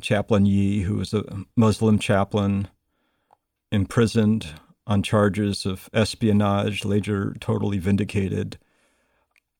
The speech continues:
uh, was fresh in my mind. And I would say it was part of my discernment and sense of call that as a minister representing the tradition of, that I do represent, which it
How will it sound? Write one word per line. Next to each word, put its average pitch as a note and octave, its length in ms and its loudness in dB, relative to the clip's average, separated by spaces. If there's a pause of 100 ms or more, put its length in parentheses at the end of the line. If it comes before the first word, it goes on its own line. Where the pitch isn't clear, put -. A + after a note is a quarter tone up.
(160)
uh, G#2+ 220 -12 (180)
was G#2+ 240 2
fresh - 340 2
in A2+ 60 6
my G#2 140 6
mind. G#2+ 500 6
And G2 420 -2 (960)
I A#2 60 4
would B2+ 160 2
say A2+ 140 4
it A2 40 6
was G#2+ 300 -2 (340)
part A#2+ 220 2
of G2+ 120 0
my G2+ 400 2 (340)
discernment B2 800 4 (120)
and G2+ 140 0
sense - 280 0
of G2 160 -8
call G2+ 520 2 (480)
that G#2+ 200 4
as G#2 120 4
a G#2+ 60 4
minister A2 560 4
representing G2+ 840 2 (520)
the A2 120 2
tradition A2 840 2 (340)
of, G2+ 240 0
that A2+ 140 4
I G2+ 100 4
do A2 220 2
represent, G2 680 0
which G#2+ 220 -8
it G#2 160 -4